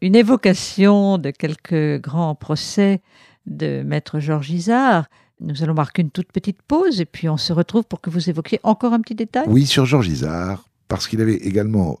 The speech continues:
Speaker 2: admirablement parlé dans son discours de réception à l'Académie française, dans son remerciement, comme on dit, de la profession d'avocat.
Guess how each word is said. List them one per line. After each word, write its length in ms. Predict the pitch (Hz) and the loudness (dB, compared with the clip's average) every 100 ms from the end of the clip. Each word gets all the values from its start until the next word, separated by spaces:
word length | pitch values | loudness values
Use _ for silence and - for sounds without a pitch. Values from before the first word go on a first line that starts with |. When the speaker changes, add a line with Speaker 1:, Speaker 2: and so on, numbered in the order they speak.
| _ | _
Speaker 2:
admirablement 680 | 127 135 139 107 98 85 78 | -2 0 0 -2 -2 -4 -4
parlé 500 | 85 73 90 104 117 _ _ | -4 -2 -2 -2 -4 _ _
dans 100 | 80 | -10
son 140 | - 82 | -8 -6
discours 300 | 95 - 87 | -6 -4 -2
de 60 | |
réception 420 | 78 85 87 - | -2 -4 -4 -4
à 20 | 64 | -4
l'Académie 340 | 67 87 85 | -2 -4 -4
française, 500 | - 73 - 104 101 | -6 -8 -4 -2 -4
dans 100 | 95 | -8
son 220 | - 55 - _ - | -18 -20 -20 _ -8
remerciement, 640 | 78 80 78 - 73 85 | -4 -2 -4 -6 -6 -6
comme 200 | - 67 | -6 -10
on 80 | 65 | -8
dit, 240 | 76 113 - _ _ _ _ _ | -6 -6 -6 _ _ _ _ _
de 80 | - | -4
la 80 | 98 | 0
profession 260 | 92 85 110 | 0 0 -2
d'avocat. 420 | 67 64 - | -2 -6 -10